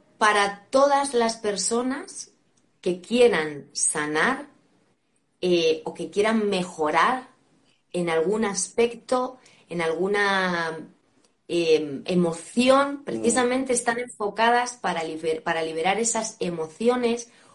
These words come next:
Speaker 1: o esas conductas erróneas, esos, eh, malos hábitos o esos pensamientos, eh, reiterativos o dañinos. O, o,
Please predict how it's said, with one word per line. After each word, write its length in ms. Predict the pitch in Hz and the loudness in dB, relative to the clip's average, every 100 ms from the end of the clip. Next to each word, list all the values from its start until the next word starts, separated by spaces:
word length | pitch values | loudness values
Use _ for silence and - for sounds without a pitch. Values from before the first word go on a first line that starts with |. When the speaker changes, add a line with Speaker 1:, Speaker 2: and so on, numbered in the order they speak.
| - | -4
Speaker 1:
o 80 | 185 | 0
esas 280 | 185 226 - | 2 0 0
conductas 800 | 214 202 190 226 - 220 214 - | 0 0 -2 -4 -4 -4 -4 -2
erróneas, 1000 | 175 160 - 220 247 226 214 226 233 - _ _ _ | -2 -2 0 2 4 2 -2 -6 -8 -16 _ _ _
esos, 500 | 190 - 226 208 208 - | -2 0 2 2 0 -2
eh, 140 | 185 | -2
malos 480 | 180 190 196 190 - | 2 0 0 -4 -2
hábitos 680 | 196 226 214 208 208 202 202 | 2 2 0 -6 -2 -2 -2
o 40 | 190 | -6
esos 220 | 208 202 | -6 -4
pensamientos, 1120 | 208 202 190 185 190 202 208 208 208 202 - - - _ | -2 0 0 0 0 2 2 2 0 -2 -4 -14 -20 _
eh, 320 | 170 175 170 165 | 0 2 0 0
reiterativos 1200 | 170 - 175 165 165 - 240 226 220 214 214 - - | -2 0 0 2 0 0 0 2 4 4 0 -8 -2
o 120 | 185 | 2
dañinos. 1000 | 175 165 180 214 247 233 185 214 - - _ _ _ - | 2 2 2 4 4 4 2 0 -4 -16 _ _ _ -2
O, 100 | 175 | 2
o, 560 | 170 160 - 165 156 | 4 4 2 2 2